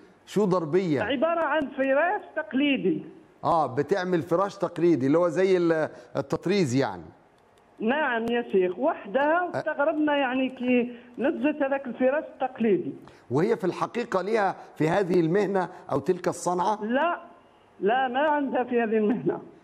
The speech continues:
Speaker 1: بس وصولة الرحم أختك دي؟
Speaker 2: نعم يا شيخ.
Speaker 1: إيه، واضح، واضح، واضح، ما شاء الله. الله يحفظها ويبارك فيك وفيها. بس كده يا سميرة؟
Speaker 2: أه، نعم، رب يكبر يا شيخ.
Speaker 1: تسلم يا ست الكل. إن شاء الله بجاوبك الآن.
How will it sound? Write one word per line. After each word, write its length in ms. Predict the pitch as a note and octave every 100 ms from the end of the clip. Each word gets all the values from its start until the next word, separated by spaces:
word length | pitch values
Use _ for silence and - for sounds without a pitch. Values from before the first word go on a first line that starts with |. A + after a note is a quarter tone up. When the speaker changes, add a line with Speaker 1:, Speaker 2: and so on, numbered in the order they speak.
| _
Speaker 1:
بس 300 | G#2 D3+ -
وصولة 420 | E3+ E3 G#3 A#3 -
الرحم 400 | F3+ G#3+ - F3+
أختك 280 | G#3 - F#3
دي؟ 260 | D#3+ A#3 A#3+ - - _ _ _ _ _ _ _ _ _ _ - -
Speaker 2:
نعم 360 | B3+ D#4+ D4+
يا 120 | B3 A3+ -
شيخ. 200 | D#3+ D#3 - A#2
Speaker 1:
إيه، 420 | A#2+ A2+ G2 F2+ -
واضح، 480 | G#2+ D3 C#3 G#2+ -
واضح، 460 | C#3 D3 A2 - -
واضح، 340 | C3 A2+ -
ما 80 | G#2+
شاء 280 | - C3 A#2
الله. 260 | A#2+ A2+ - - -
الله 120 | A#2+
يحفظها 400 | C3+ - D3+ C3
ويبارك 360 | C3+ B2+ C#3+ C#3
فيك 280 | - C#3+ C3
وفيها. 400 | A#2 C#3+ C3 F#2+ - -
بس 240 | A#2+ E3+ E3+
كده 200 | F#3 F#3
يا 60 |
سميرة؟ 340 | F3+ E3+ G#3 G#3
Speaker 2:
أه، 260 | G#3 A3 - - _ _ _ _ -
نعم، 380 | G3+ C#4+ C#4+ C4
رب 140 | C#4 A3+ - - _
يكبر 220 | - A3 B3+
يا 200 | C4+ C4
شيخ. 220 | A#3 F#3+ - - -
Speaker 1:
تسلم 420 | D#3+ E3 D3+ C#3
يا 60 | B2+
ست 160 | -
الكل. 300 | B2+ - D3 B2
إن 80 | G#2+
شاء 220 | - E3+
الله 120 | E3+
بجاوبك 460 | E3+ D#3 F3+ F3 E3
الآن. 360 | E3 G3+ A3